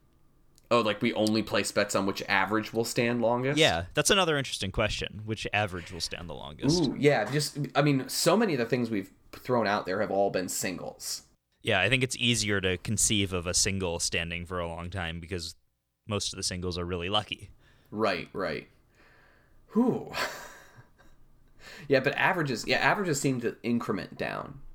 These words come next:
Speaker 1: which makes it
Speaker 2: Yeah.
Speaker 1: really hard to pick. Um, oof. I think two-by-two average is a contender,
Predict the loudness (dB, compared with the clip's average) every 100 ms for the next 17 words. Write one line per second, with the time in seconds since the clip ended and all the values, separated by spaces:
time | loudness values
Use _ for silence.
0 | -16 -8 -4 -2 -2 -2 0 2 2 2
1 | 2 2 2 2 -6 -6 -4 -4 -8 -20
2 | -20 -20 -20 -20 0 2 4 2 -2 -4
3 | -8 -16 -18 -14 -16 -18 -12 -6 -6 -6
4 | -10 -6 -4 -4 -6 -6 -8 -10 -14 -18
5 | -20 -4 0 2 0 -4 -8 2 2 2
6 | 0 0 0 2 0 -2 -6 -6 -4 -4
7 | -6 -4 -4 -4 -4 -4 -4 -2 0 0
8 | -2